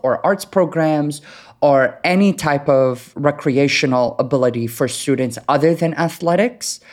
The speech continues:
And so it is a really hard debate, but, uh, I kinda understand the want to have something different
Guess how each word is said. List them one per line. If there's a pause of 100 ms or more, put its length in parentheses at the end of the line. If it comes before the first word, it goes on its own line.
(280)
And
so
it
is
a
really
hard
debate,
but,
uh, (360)
I
kinda
understand
the
want
to
have
something
different